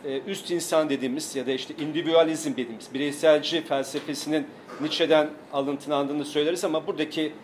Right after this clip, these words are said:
e, sürü mantığının arkasında gidip var olmaktansa en önde olmayı tercih ederim, birey olmayı tercih ederim diyen felsefecimizi görüyorsunuz. Kitabın ismi Birec-, e, Biricik ve Mülkiyet.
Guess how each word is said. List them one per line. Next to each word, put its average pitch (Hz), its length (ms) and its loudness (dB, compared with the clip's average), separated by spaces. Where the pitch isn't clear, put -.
e, 131 420 -2
sürü 175 400 2
mantığının 160 720 4
arkasında 151 540 -2
gidip 147 300 -4
var 151 200 6
olmaktansa 160 840 0
en 160 120 0
önde 151 220 0
olmayı 131 280 0
tercih 123 360 0
ederim, 135 240 -8
birey 156 140 2
olmayı 123 300 0
tercih 123 360 -2
ederim 117 260 -6
diyen 135 240 0
felsefecimizi 135 880 -2
görüyorsunuz. 107 640 -8
Kitabın 175 300 -2
ismi 160 240 -6
Birec-, 170 420 0
e, 127 120 -6
Biricik 175 400 0
ve 202 100 4
Mülkiyet. 151 540 -2